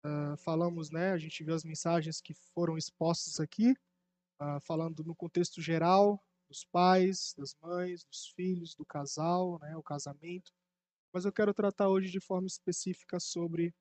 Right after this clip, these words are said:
a vida dos filhos e de alguns problemas que a gente tem enfrentado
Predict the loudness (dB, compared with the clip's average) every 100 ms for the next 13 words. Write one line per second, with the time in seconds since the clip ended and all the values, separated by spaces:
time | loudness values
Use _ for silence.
0 | _ _ _ _ -8 -4 -4 -2 -2 -4
1 | -4 -8 -10 -10 -8 -8 -10 -10 -10 -12
2 | _ _ _ _ _ -4 0 2 2 -2
3 | _ _ _ _ _ _ _ _ -2 0
4 | -2 -8 0 2 4 4 2 -2 -6 -10
5 | -8 -6 -6 -10 -10 -8 -8 -10 -16 _
6 | _ _ _ _ _ -14 -6 -2 -2 0
7 | 2 2 0